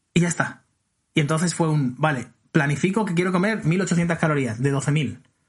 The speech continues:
Eh, entiendo que algo de hambre voy a pasar, aunque sea psicológica, aunque tenga reservas de sobra. Si vengo de comer doce mil calorías, súper palatables, súper deliciosas y tal y cual,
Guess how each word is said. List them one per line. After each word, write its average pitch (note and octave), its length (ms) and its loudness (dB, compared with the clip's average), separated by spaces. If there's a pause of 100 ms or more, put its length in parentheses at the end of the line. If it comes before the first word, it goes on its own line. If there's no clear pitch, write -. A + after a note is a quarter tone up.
(640)
Eh, C3 360 -2
entiendo F3 720 0 (260)
que C#3 80 4
algo C3+ 180 0
de D3+ 120 0
hambre F#3 180 0
voy F3 100 0
a D3 60 -2
pasar, C#3 320 -6 (680)
aunque C#3+ 200 2
sea E3 140 0
psicológica, - 680 -2 (140)
aunque C3+ 240 0
tenga D3+ 180 2
reservas D#3+ 340 0
de D3 60 2
sobra. F3 400 -2 (520)
Si - 160 2
vengo F3 280 2
de F3+ 80 0
comer E3+ 260 2
doce D#3+ 220 2
mil D#3 180 0
calorías, C#3+ 540 0
súper D3 400 0
palatables, C3+ 520 0
súper C#3 240 0
deliciosas B2+ 600 0
y C3+ 40 0
tal C#3+ 140 0
y D3 40 -2
cual, A#2+ 240 -2